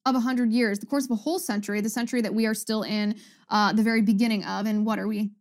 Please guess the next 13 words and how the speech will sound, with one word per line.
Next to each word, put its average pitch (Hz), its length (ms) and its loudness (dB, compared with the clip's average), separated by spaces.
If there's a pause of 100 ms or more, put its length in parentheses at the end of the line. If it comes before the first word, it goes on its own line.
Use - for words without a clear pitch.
(160)
in 226 100 4
the 214 60 2
twenty-first 220 580 -2
year 214 220 0
of 214 100 -2
the 214 60 -2
twenty-first 214 420 -2
century 214 300 -2
right 226 160 -2
now? 233 260 -4 (960)
So - 140 0
Bernie 226 240 2
Sanders 294 540 -2